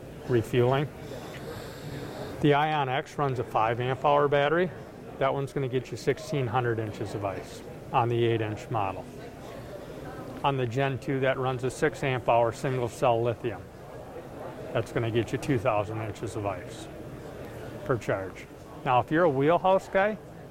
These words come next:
and you may pop eight holes inside and two outside for tip-ups,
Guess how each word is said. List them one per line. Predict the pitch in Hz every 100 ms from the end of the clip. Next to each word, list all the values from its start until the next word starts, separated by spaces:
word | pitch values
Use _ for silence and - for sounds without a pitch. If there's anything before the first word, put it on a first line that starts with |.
| - - - - - - - - - - - - -
and | 123
you | 127
may | 135 139 135
pop | - 131 123 -
eight | 131
holes | 113 135 135 131
inside | 131 123 - 120 131 135
and | 117 104
two | 139 127
outside | 120 120 - 123 123
for | - 120
tip-ups, | 131 123 151 - -